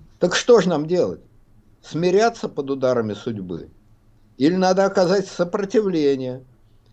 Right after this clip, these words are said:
и в смертной схватке с целым морем бед покончить с ними? Быть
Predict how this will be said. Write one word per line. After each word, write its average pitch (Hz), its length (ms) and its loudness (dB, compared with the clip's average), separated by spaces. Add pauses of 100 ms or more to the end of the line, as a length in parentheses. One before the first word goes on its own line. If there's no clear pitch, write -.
(140)
и 151 100 -4
в 156 80 -6
смертной 165 560 -2
схватке 143 640 -4
с - 40 -10
целым 117 480 0
морем 101 500 -2
бед 190 380 -2 (100)
покончить 143 640 -4
с - 100 -16
ними? 85 400 -6
Быть 180 500 2